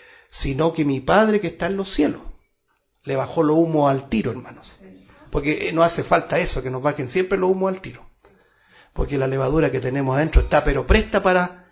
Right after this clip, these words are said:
subir, hermanos. Y, y Pedro, después que ya es dirigido por el Espíritu Santo, porque dicho sea de paso, si usted lee a Pedro antes del capítulo dos de Hechos,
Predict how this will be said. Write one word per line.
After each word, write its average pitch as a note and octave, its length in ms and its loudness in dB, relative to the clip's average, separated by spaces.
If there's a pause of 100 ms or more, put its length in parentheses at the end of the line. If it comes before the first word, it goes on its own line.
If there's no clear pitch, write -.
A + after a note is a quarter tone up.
(120)
subir, C#3+ 480 -4
hermanos. - 720 -16 (1000)
Y, - 440 0
y F#3+ 140 -4
Pedro, C#4 380 4
después D#3 340 4
que E3 160 -2
ya D#3+ 520 0 (240)
es - 420 -8
dirigido C#3 440 -2
por D3 120 -2
el C3 100 -4
Espíritu C3+ 360 -4
Santo, E3 320 -4
porque C#3 280 -6
dicho D#3 240 -6
sea C#3+ 220 0
de C3 100 -2
paso, E3 480 2 (460)
si - 160 -12
usted E3 260 -4
lee D#3+ 160 4
a C#3+ 140 0
Pedro E3+ 340 4
antes F3 280 0
del D3 140 -2
capítulo D3 460 -2
dos D3+ 200 4
de C#3+ 140 0
Hechos, F#3 300 -2